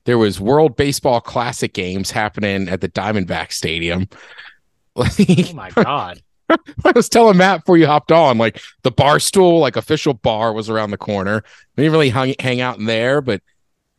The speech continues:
Speaker 1: did I drink, uh, pitchers of beer at Dirk, Dirk Ben-, Dirks Bentley's bar? Yes. <laughs>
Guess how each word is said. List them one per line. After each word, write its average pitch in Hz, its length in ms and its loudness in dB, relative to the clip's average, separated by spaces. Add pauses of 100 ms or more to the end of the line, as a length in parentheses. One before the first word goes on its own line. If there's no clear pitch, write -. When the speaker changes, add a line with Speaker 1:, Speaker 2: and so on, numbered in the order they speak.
(140)
Speaker 1:
did 120 160 -2
I 113 120 -4
drink, 120 420 -4
uh, 117 240 0
pitchers 143 420 -4
of 110 140 -4
beer 143 240 0
at 131 140 -6
Dirk, 139 260 -4 (140)
Dirk - 280 -4
Ben-, 147 200 0 (180)
Dirks 165 320 0
Bentley's 180 400 -2
bar? 240 480 -2
Yes. - 480 -10 (560)
<laughs> 113 240 -2